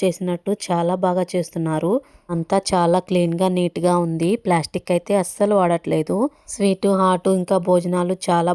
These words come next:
బాగా పెడుతున్నారు. ఫైనల్‌గా మేము వెళ్ళిన ఆటోకైతే పూజ చేయించారు.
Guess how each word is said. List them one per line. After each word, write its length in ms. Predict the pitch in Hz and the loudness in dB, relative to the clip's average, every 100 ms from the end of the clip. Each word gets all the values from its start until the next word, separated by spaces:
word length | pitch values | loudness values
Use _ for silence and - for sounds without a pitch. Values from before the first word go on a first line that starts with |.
| 175 | 0
బాగా 180 | 175 180 | 0 0
పెడుతున్నారు. 600 | 180 170 165 160 160 160 190 277 _ - | 0 0 -2 -2 -2 -2 -2 -4 _ -4
ఫైనల్‌గా 520 | 214 196 185 175 202 208 | 0 2 0 0 0 0
మేము 160 | 196 185 | 0 2
వెళ్ళిన 240 | 180 180 180 175 | 2 2 0 -2
ఆటోకైతే 520 | 170 175 175 165 202 214 | -2 -4 -4 -2 -2 0
పూజ 160 | 196 180 170 | 0 0 0
చేయించారు. 640 | 170 165 160 165 160 165 | 0 0 -2 -2 -2 0